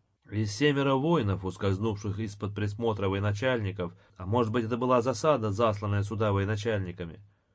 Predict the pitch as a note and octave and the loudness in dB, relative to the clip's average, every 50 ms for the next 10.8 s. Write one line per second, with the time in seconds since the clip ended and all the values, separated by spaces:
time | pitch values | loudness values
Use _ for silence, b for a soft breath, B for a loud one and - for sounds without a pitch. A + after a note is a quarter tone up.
0 | _ _ _ - F2 F2+ F2+ F#2+ F#2+ G#2 G2+ G#2 - - F#3 F#3+ F3+ D3+ C3 A#2+ | _ _ _ -8 -6 -4 -4 -2 -2 -2 -2 -2 -4 -4 -4 -4 -4 -4 -2 -2
1 | G#2+ G2+ G2 A2 B2+ B2+ A#2 G#2+ G2+ G#2 G#2 - B2 A#2+ G#2 F#2 - - - - | -2 0 0 0 0 0 0 0 -2 -4 -6 -4 -2 -2 -2 -2 -4 -8 -16 -20
2 | - - - _ _ _ _ _ _ _ _ - - G#2+ A#2 A#2+ C3+ D3+ D#3 G3 | -20 -20 -20 _ _ _ _ _ _ _ _ -6 -2 -2 0 2 4 4 4 6
3 | G#3 F#3 D#3 B2 A2+ G#2+ G2 F#2 F#2+ B2 B2+ B2+ B2 A#2+ A2+ G#2 A#2 A#2 G#2+ - | 4 4 4 4 2 2 0 0 2 4 4 4 4 0 -2 0 0 0 0 0
4 | C3+ C3+ C3 A#2+ A2+ G#2+ G#2 A2+ A#2+ B2+ B2 A2+ G#2 B2 A#2 A2+ A2 G#2 G#2+ D3+ | 0 0 2 0 0 -2 -2 0 0 0 0 0 0 0 0 0 0 0 0 2
5 | D#3+ D3+ - - G#2+ G2 G2+ B B B B B B - - G#2 G2+ G2+ A#2+ A#2+ | 2 2 2 2 0 -2 -2 B B B B B B -8 -6 -4 -4 -2 0 2
6 | C3 D3+ D#3 C#3+ B2+ B2 A2+ G#2+ B2+ B2 A#2 G#2+ - E3+ F3 D3+ - - G2+ G2+ | 4 6 6 6 6 4 4 2 2 0 0 0 0 0 0 0 0 0 0 0
7 | G2 F#2 F2 F2+ G2+ A2 G#2+ G#2+ G2+ - A2 G2+ G2+ G#2+ G#2+ G#2 G2+ G2+ A2+ G#2 | 0 0 0 2 2 2 2 2 0 -2 -2 -2 0 0 0 0 0 0 -2 -4
8 | G#2 G#2+ D3 D3+ C#3+ A#2+ G2 F2+ E2+ F2 b b b - - - D#3+ D3 - D3 | -2 0 0 0 0 0 0 -2 -4 -6 b b b -10 -2 0 0 2 2 0
9 | C#3 C#3 D3+ D#3 D#3 C3+ A#2+ A#2 B2 C3 C3 D3 C#3 A#2 A2+ A#2+ A#2+ B2+ C3+ A#2+ | -2 0 0 2 4 4 4 4 4 4 4 4 4 4 2 2 2 2 2 0
10 | G#2+ A#2 B2 A#2 G#2+ A2 C3+ D3 C3 G#2 F2+ E2+ E2+ - D#2+ D2 | 0 0 0 0 0 0 0 2 2 2 0 -2 -6 -10 -12 -14